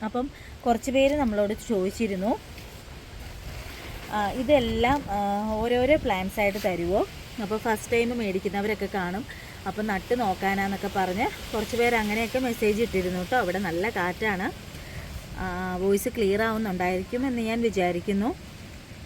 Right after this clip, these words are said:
അപ്പം അതങ്ങനെ ചോദിച്ചത് കൊണ്ട് നമ്മളത് ഡിഫറെന്റ് വെറൈറ്റീസിൻ്റെ അഞ്ച് പ്ലാന്റിൻ്റെ കോംബോ, അതുപോലെ പത്ത് പ്ലാന്റിൻ്റെ കോംബോ ആയിട്ട് കൊടുക്കുകയാണ് കേട്ടോ. അതുപോലെ തന്നെ നിങ്ങൾക്ക് ഈ വെറൈറ്റീസിൻ്റെ മുഴുവൻ കോംബോസും വേണമെങ്കിൽ അങ്ങനെ നമുക്ക്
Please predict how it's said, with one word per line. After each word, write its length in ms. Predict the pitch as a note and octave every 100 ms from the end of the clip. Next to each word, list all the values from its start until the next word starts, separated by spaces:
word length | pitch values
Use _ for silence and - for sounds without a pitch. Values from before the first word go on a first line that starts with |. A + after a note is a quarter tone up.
| -
അപ്പം 260 | G3 B3+ E4 - - - -
അതങ്ങനെ 500 | G#3+ G#3+ A#3 G#3+ A#3
ചോദിച്ചത് 520 | C4 A#3 G3 G3 G3 G#3+
കൊണ്ട് 320 | G3+ F#3+ F4+ - - -
നമ്മളത് 540 | A3+ A3 A3+ G3+ A#3 F4 - G#3
ഡിഫറെന്റ് 360 | G#3+ - G#3+ B3
വെറൈറ്റീസിൻ്റെ 580 | A3+ G3+ F#3+ G3 G#3 G#3
അഞ്ച് 340 | B3+ G#3+ G#3 C4
പ്ലാന്റിൻ്റെ 460 | A#3 G#3 G3 G3+
കോംബോ, 340 | G3+ F#3+ F#3 A#3+
അതുപോലെ 360 | A3 G3 G3+
പത്ത് 280 | A3 G3+ -
പ്ലാന്റിൻ്റെ 440 | A3 G3 F3+ F#3
കോംബോ 360 | G#3 G#3 F3+ G3
ആയിട്ട് 220 | F#3 E3+
കൊടുക്കുകയാണ് 680 | B3 G3+ E3+ F#3 G3+ F3 E3
കേട്ടോ. 240 | F#3 C4+ - - - - -
അതുപോലെ 460 | F#3+ G3 F#3+ A3+ C4 B3
തന്നെ 260 | F3+ G3
നിങ്ങൾക്ക് 380 | B3+ G#3+ B3 -
ഈ 80 | C#4+
വെറൈറ്റീസിൻ്റെ 800 | B3 G3+ G3 G#3+ G#3 G#3+ G3+ D4+ - -
മുഴുവൻ 400 | A3+ B3+ D4 E4+
കോംബോസും 540 | B3 G3+ F#3+ G3 G3 A3
വേണമെങ്കിൽ 420 | F#3+ F3+ F3+ A#3+
അങ്ങനെ 360 | D4+ G3+ G3 G#3+
നമുക്ക് 280 | F#3 F#3